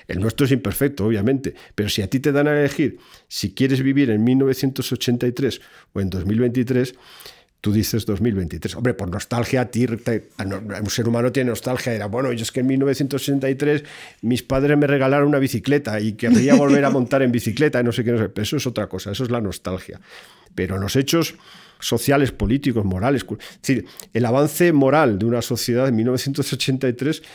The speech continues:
por ejemplo, en España, en mil novecientos ochenta y tres acababan de aprobar la ley del divorcio,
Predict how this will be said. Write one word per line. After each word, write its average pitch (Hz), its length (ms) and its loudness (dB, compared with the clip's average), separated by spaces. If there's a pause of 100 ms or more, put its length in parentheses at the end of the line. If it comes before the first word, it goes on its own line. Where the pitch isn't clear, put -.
(160)
por 98 120 -4
ejemplo, 139 320 2
en 113 80 4
España, 151 560 4
en 107 160 0
mil 123 100 4
novecientos 139 460 0
ochenta 139 340 0
y 135 60 0
tres 151 300 0
acababan 139 580 0
de 135 120 4
aprobar 127 640 2 (600)
la 117 260 2
ley 147 240 6
del 147 200 2
divorcio, 113 600 0